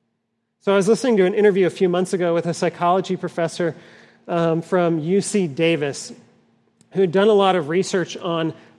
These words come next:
gratitude. And kind of the big discovery of his research was that grateful people are happier people. And so the person interviewing him asked him, um, "Yeah, but great, but who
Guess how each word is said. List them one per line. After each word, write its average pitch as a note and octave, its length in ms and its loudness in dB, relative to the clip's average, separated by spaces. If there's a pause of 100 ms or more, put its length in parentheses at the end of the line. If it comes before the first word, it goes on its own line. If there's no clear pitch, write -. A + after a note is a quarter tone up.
gratitude. D3+ 800 -2 (500)
And F#3+ 140 -2
kind B3 180 2
of A#3 140 0
the G#3 100 2
big F3+ 360 4
discovery G#3+ 760 2
of F3 120 0
his F3 200 0
research F#3+ 520 -2
was E3+ 160 -4
that F3 220 0 (280)
grateful A#3 460 -2
people A3+ 540 -2 (460)
are A3+ 320 2
happier C#4 460 0
people. C#3+ 380 -8 (1000)
And A3+ 140 4
so B3 220 4
the G#3+ 200 6 (200)
person C4+ 320 0
interviewing A3 500 4
him F3+ 160 0
asked G#3 320 0
him, E3 280 0 (600)
um, F#3+ 360 -2
"Yeah, C#4+ 260 2
but - 560 -4
great, G#3 560 -2
but G#3+ 180 2
who G3 800 0